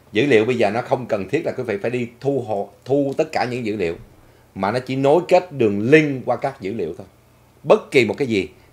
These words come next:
ví dụ quý vị hỏi về luật, tự động cái, cái A I đó nó link tới Đại học Harvard, nó link tới Đại học Yale để nó lấy câu trả lời cho quý vị.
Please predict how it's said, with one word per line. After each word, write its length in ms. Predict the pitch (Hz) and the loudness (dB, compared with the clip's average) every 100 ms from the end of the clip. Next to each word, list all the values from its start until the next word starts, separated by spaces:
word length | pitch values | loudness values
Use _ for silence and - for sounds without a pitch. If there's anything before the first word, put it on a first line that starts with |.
| - | -6
ví 100 | 160 | -2
dụ 180 | 120 101 | 0 -2
quý 80 | 110 | 0
vị 160 | 104 | -2
hỏi 180 | 87 90 | -2 -4
về 100 | 127 | 2
luật, 180 | 120 131 - - - - _ _ - - | 4 4 2 -20 -20 -20 _ _ -20 0
tự 180 | 104 117 | 0 2
động 280 | 95 104 120 - - _ - | 0 0 -6 -16 -20 _ -6
cái, 120 | 151 - - | -6 -6 0
cái 300 | 147 160 165 | 2 2 -2
A 380 | 120 123 120 117 | -2 0 2 2
I 80 | |
đó 260 | 117 120 143 135 | 0 -4 -8 -4
nó 180 | 139 | -2
link 320 | 143 135 123 123 | 2 2 0 -4
tới 100 | 131 | -4
Đại 140 | 95 | -2
học 160 | 90 - | -4 -6
Harvard, 420 | 107 107 104 98 - _ _ _ - | -6 -2 -4 -4 -14 _ _ _ -8
nó 160 | 113 147 | 0 4
link 340 | 147 139 127 | 4 2 0
tới 140 | 131 131 | -2 0
Đại 140 | 98 | -2
học 180 | 87 - | -4 -10
Yale 360 | 113 131 113 101 - _ _ _ - | -2 2 2 0 -8 _ _ _ -4
để 180 | 95 | -2
nó 120 | 110 127 | -2 0
lấy 140 | 143 | 0
câu 200 | 139 110 | 0 -2
trả 80 | 95 | -2
lời 140 | 95 - | -6 -8
cho 60 | - | -10
quý 60 | |
vị. 140 | 98 | -10